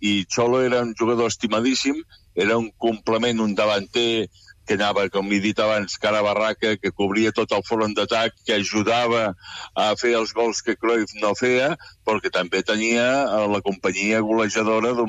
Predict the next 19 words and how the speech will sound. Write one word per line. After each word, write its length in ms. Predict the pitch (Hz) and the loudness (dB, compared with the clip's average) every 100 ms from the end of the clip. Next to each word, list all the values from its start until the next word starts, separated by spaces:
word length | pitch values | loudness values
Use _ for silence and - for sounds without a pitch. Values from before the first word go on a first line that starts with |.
| 101 | 0
Marcial 580 | 98 90 - 113 117 - | -2 -2 -2 0 0 0
absolutament 800 | - 87 - 92 95 104 104 98 | -4 -4 -2 0 2 2 0 -2
platòric, 460 | - 98 104 113 135 - | -2 0 0 0 -2 -2
que 80 | |
és 80 | 90 | -2
un 120 | 98 92 | -2 -2
dels 200 | 92 - | -2 0
jugadors 460 | 95 92 101 - _ - _ - | 0 2 0 -2 _ -20 _ -4
menys 300 | 104 101 - 120 | -2 -2 -4 -2
infravalorats 1040 | 113 98 104 104 104 98 110 113 - - _ - - | 0 0 0 2 2 2 0 0 -2 -8 _ -16 -4
en 140 | 98 | 0
la 60 | 101 | 0
història 380 | 90 113 110 107 | 0 0 2 2
recent 340 | 98 95 107 | 0 0 -2
del 180 | 101 104 | 0 0
Barça, 520 | 127 123 - 135 160 - - - - | 0 -2 0 0 -2 -8 -20 -10 0
d'un, 240 | 110 107 | 2 2
eh, 300 | 104 104 95 - | 0 2 2 0
Juan 300 | 113 110 | 0 0